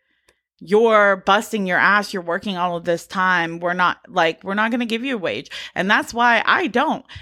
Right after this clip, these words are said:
unless there's something at my job that is like,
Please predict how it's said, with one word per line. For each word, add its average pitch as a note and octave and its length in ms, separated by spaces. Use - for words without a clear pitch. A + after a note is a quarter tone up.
unless A3+ 380
there's E4 280
something B3+ 400
at A3+ 100
my G3+ 140
job F#3+ 340
that F#3 120
is E3+ 180
like, E3 360